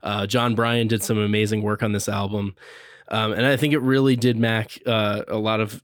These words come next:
a lot of justice, and it really put him, uh, th-, and it really just, uh, finished his discography off really strong. It sounded like an album that was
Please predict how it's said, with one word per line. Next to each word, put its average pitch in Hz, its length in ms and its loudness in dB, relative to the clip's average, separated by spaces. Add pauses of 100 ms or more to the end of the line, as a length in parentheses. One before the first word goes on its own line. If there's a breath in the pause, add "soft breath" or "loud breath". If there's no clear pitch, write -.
a 107 100 -2
lot 110 160 0
of 107 60 0
justice, 101 520 -2
and 107 160 -8
it 104 80 -4
really 110 360 0
put 117 240 -4
him, 113 240 -2 (460)
uh, 107 400 -2 (200)
th-, 120 200 -4 (1200 loud breath)
and 131 120 2
it 120 40 0
really 135 320 4
just, 113 340 -4 (140)
uh, 107 260 -2
finished 135 460 0
his 120 280 0
discography 117 720 0
off 101 200 -2
really 107 200 0
strong. 101 460 -6 (320 loud breath)
It 117 160 -2
sounded 123 400 2
like 120 180 2
an 120 80 0
album 113 360 0
that 117 120 -2
was 107 220 -2